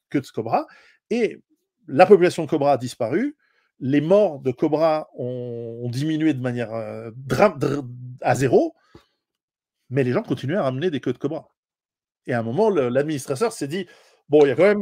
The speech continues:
il y a quand même, euh, cobra sous roche, il y a anguille sous roche dans l'histoire. Euh, qu'est-ce qui se passe ? » Donc, il a envoyé quelqu'un enquêter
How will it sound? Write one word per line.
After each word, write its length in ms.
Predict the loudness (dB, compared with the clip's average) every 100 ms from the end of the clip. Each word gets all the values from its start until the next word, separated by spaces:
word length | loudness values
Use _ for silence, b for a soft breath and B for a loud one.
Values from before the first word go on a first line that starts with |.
| -2
il 60 |
y 40 | 0
a 40 |
quand 100 | 6
même, 240 | 6 6 2
euh, 120 | 2
cobra 260 | 4 4 2
sous 160 | 2
roche, 300 | 2 2 0
il 40 | -6
y 20 |
a 20 |
anguille 180 | -4 -6
sous 140 | -4 -2
roche 240 | -2 -2
dans 220 | -6 -6
l'histoire. 480 | -8 -8 -4 -4 -6 b b b b -8
Euh, 120 | -6 0
qu'est-ce 220 | 0 0
qui 120 | -10
se 100 | -2
passe ? » 220 | 0 0
Donc, 120 | -4 -4
il 80 |
a 60 | 0
envoyé 220 | 2 2
quelqu'un 300 | 0 -4 -4
enquêter 360 | -4 -6 -4